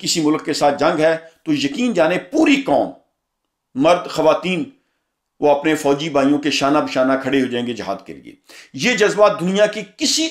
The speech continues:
और मुल्क की फ़ौज में नहीं है। यही हमारी कामयाबी का राज है कि हमारी अवाम जो है, वो हमारी अफवाज पाकिस्तान से मोहब्बत करते हैं, उनके खिलाफ कोई बात भी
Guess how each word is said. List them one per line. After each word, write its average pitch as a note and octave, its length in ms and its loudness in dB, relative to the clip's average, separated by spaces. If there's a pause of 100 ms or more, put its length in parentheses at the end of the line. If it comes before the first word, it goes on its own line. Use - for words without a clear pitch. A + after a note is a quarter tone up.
और F#3 220 4
मुल्क E3+ 220 0
की D#3 80 -12
फ़ौज C#3 220 0
में C3 140 -2
नहीं G2 180 -6
है। - 160 -18 (760)
यही A3+ 300 0
हमारी E3+ 260 4
कामयाबी C3 460 0
का A#2+ 140 0
राज F2 280 -6
है - 100 -20 (760)
कि D3 80 0
हमारी D3+ 280 2 (100)
अवाम G3 300 4
जो G3 120 2
है, F3+ 340 0 (400)
वो E3 100 2
हमारी D3+ 340 2
अफवाज D#3+ 320 0
पाकिस्तान D3 420 -2
से D#3 120 -4
मोहब्बत C3 340 -4
करते G#2 240 -6
हैं, A#2 120 -8
उनके G3 260 -2
खिलाफ G3 360 0
कोई B3+ 180 -2
बात E3 280 2
भी E3+ 240 -8